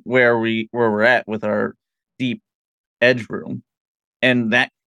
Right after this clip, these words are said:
glaring contract of ten million dollars that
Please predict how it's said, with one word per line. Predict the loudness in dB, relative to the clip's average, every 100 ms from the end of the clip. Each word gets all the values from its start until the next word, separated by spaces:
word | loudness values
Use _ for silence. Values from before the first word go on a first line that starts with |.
| _ -18 -16
glaring | -8 0 2 2 0 -6
contract | -4 -2 -2 -6 -14 -16 _ _ _ _ -2
of | 0 -2
ten | -2 0
million | 2 0 2
dollars | 2 2 0
that | 0 2 2